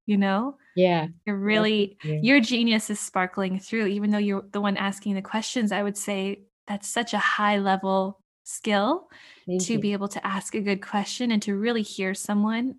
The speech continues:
Speaker 1: and then to, um, interpret and integrate and then create something new from it. Uh, so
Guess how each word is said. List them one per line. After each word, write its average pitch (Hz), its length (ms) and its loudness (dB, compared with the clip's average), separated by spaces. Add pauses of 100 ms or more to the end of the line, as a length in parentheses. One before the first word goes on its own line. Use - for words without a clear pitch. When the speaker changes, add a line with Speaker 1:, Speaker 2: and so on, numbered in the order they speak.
Speaker 1:
and 202 140 2
then 196 140 2
to, 196 420 -2 (840)
um, 190 220 0
interpret 208 680 0
and 190 120 0
integrate 202 560 2
and 202 120 0
then 190 120 0
create - 580 -4 (420)
something 208 360 0
new 202 160 4
from 247 260 2
it. 302 260 4
Uh, - 80 -8
so 190 400 -4